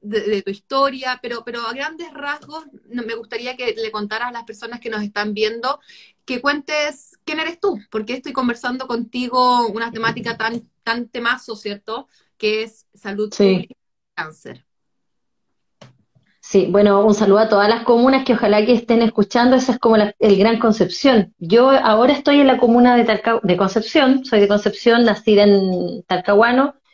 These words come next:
Speaker 2: y bueno, el por qué estoy aquí, eh, por este, esta situación de haber pasado por un cáncer de mama. Yo fui paciente, gef. Ah, en el año dos mil diecisiete, por casualidad, me encontré un porotito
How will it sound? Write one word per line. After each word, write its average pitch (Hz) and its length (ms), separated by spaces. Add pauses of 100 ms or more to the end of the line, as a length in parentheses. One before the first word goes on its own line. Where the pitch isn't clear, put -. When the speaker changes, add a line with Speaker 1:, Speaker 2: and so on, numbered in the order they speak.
(760)
Speaker 2:
y 190 560
bueno, 254 260
el 220 180
por 220 180
qué 294 80
estoy 294 320
aquí, 330 680 (240)
eh, 185 580 (1080)
por 226 180
este, 277 480
esta 285 200
situación 269 480
de 269 60
haber 262 200
pasado 262 680
por 240 100
un 226 80
cáncer 240 420
de 226 120
mama. 220 320
Yo 196 120
fui 233 180
paciente, 208 840
gef. - 300 (1200)
Ah, 214 280
en 214 100
el 202 100
año 220 200
dos 220 80
mil 214 100
diecisiete, 220 560
por 208 160
casualidad, 202 460
me 233 100
encontré 220 320
un 220 140
porotito 196 640